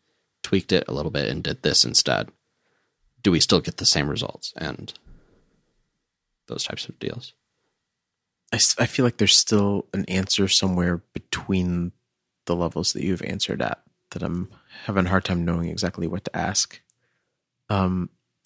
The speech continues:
Speaker 2: why is it called quantum eraser?
Speaker 1: Because, um, changing the way that you measure particle A erases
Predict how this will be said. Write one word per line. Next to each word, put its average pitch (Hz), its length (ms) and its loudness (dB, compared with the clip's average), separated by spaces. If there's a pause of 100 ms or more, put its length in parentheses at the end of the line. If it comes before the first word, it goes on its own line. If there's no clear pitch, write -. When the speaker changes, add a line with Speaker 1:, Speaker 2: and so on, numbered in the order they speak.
(160)
Speaker 2:
why 107 360 8
is 117 160 6
it - 60 -2
called 90 540 2
quantum 85 360 -2
eraser? - 500 -2 (840)
Speaker 1:
Because, 117 720 8 (220)
um, 92 380 2 (640)
changing 131 480 8
the 110 80 8
way 104 160 8
that 98 140 6
you 98 120 2
measure 101 580 4 (1600)
particle 98 460 4
A 90 360 4 (1120)
erases 95 840 6